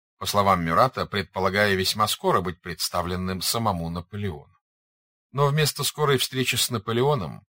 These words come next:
часовые пехотного корпуса Даву опять так же задержали его у следующего селения, как и в передовой цепи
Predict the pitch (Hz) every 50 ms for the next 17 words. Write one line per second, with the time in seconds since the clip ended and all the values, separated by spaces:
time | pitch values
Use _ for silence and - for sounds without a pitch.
0 | _ _ _ - - 135 127 - 143 139 147 139 131 123 - 127 - - 143 131
1 | - 127 120 113 107 - - 127 123 - - - - - 107 90 87 101 104 101
2 | 104 131 156 147 - _ _ _ _ _ - 147 - - 226 226 - _ - 175
3 | 170 170 147 135 139 127 104 110 107 95 104 98 85 82 95 107 113 123 127 127
4 | 127 127 131 135 - 127 - - - 98 92 85 90 90 87 - - - 101 104
5 | 98 - - 135 143 151 139 98 80 80 60 55 - _ _ _ _ - 131 -
6 | - 143 127 - - 175 180 185 175 165 98 87 82 - - - 107 - - -
7 | -